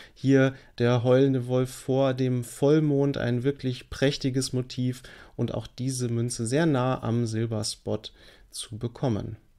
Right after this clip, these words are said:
Ja, es geht weiter mit Tieren.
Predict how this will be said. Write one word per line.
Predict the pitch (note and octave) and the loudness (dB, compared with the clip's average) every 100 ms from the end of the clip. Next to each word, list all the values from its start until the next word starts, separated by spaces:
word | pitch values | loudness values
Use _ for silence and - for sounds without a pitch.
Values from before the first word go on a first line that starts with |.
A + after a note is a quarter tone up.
| _ _ - - - - | _ _ -20 -18 -18 0
Ja, | F#3 E3+ | 6 6
es | B2+ | 4
geht | C#3 - | -4 0
weiter | A2+ B2+ C3+ A#2+ A#2+ | 2 2 2 0 2
mit | B2 C3 - - | 0 -2 -4 -8
Tieren. | - F3+ A3 F#3 F3 E3+ | -2 4 4 4 2 0